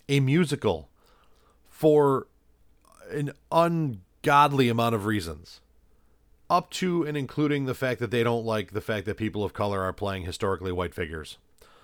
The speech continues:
If you have a problem with that, if you can't see the artistic adaptation of the musical Hamilton that is based in historic fact with some probably slightly flowered up details to make it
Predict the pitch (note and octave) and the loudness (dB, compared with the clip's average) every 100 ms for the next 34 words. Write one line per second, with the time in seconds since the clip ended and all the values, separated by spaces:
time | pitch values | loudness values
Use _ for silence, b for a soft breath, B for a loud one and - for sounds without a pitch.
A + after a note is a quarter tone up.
0 | b b b b b b C#3 B2 F#3+ F3+ | b b b b b b -4 0 0 2
1 | E3+ A#2+ A#2+ B2 B2+ A#2 A2+ B2 A#2 A2 | 2 0 0 0 0 -4 -2 0 0 -2
2 | B2 - C3 G#2+ - B2 G#2+ G#2 G2 B2 | -6 -2 -2 -2 -2 -2 0 -2 -2 -4
3 | B2 A2 A#2+ A#2 G#2+ A#2 A2 A#2 G#2+ G#2 | -4 -6 -4 -4 -6 -8 -6 -6 -6 -8
4 | - b b b b A#2+ G#2 G#2 A2 G2+ | -14 b b b b -6 -4 -4 -4 -4
5 | A2 G#2 - A2 G#2+ - G2+ F#2+ G#2 G2 | -4 -6 -6 -6 -6 -6 -6 -6 -6 -6
6 | F#2+ E2+ A2+ A2+ A2+ E2+ F#2+ - - C3 | -6 -4 -2 -2 -6 -8 -8 -8 -4 -2
7 | B2+ - - A#2 A2 - G#2 B2 - B3 | -2 -4 -8 -6 -6 -8 -8 -8 -6 -2
8 | A3+ G#3+ F#3+ _ _ _ _ - F3 F3 | 0 -2 -4 _ _ _ _ -6 -4 -2
9 | D#3+ D3+ C#3+ - C3 A2+ A#2+ B2 A#2+ A#2 | -2 -2 -2 -2 -2 -2 -6 0 2 4
10 | A2 - A2 - A2+ G#2 - G#2 F#2+ G2 | 2 0 -4 -2 -2 -2 -4 -4 -4 -4